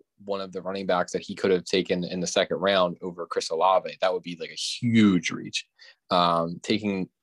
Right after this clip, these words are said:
a running back like Dameon Pierce or Rachaad White over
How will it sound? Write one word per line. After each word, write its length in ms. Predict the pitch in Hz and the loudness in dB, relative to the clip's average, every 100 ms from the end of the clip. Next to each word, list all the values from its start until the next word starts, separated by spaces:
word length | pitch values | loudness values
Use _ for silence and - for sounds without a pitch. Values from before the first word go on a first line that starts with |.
| _ - | _ 0
a 120 | 107 | 2
running 260 | 98 98 95 | 4 2 2
back 280 | 92 90 90 | 2 2 -2
like 120 | 90 | -6
Dameon 300 | 95 92 87 | -4 -4 -6
Pierce 260 | 92 90 87 | -4 -4 -2
or 40 | |
Rachaad 300 | 87 98 90 | -2 2 2
White 340 | 90 87 85 - _ _ _ - | 4 4 2 -2 _ _ _ -4
over 560 | 95 90 90 85 82 | -2 0 2 2 2